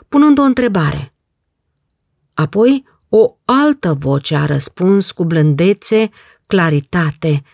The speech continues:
o voce fermă și foarte caldă în același timp. Nu era nicio îndoială, era vocea lui. Lăudat fie Dumnezeu, l-au găsit în sfârșit. Și-au deschis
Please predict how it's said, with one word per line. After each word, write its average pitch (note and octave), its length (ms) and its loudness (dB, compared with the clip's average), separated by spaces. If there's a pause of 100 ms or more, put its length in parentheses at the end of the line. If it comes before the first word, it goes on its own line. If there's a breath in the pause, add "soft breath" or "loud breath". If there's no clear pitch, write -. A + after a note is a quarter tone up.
(260 soft breath)
o A3 240 2
voce G#3+ 520 0
fermă A#3+ 640 -2
și A3 160 -2
foarte A3+ 600 -6
caldă C#3+ 400 -4
în D3 140 0
același C#3+ 440 -4
timp. D3+ 360 -8 (1800 loud breath)
Nu F3 160 2
era D#3+ 220 2
nicio D#3+ 280 0
îndoială, D#3 560 0 (240 loud breath)
era A3+ 220 0
vocea G3+ 480 0
lui. F3+ 400 0 (240)
Lăudat G#3 720 2
fie G3 200 0
Dumnezeu, F3+ 640 -2 (280 loud breath)
l-au C4 320 2
găsit A3+ 500 0
în G3+ 160 -2
sfârșit. - 720 -8 (1200)
Și-au G#3+ 260 -6
deschis G3 440 -6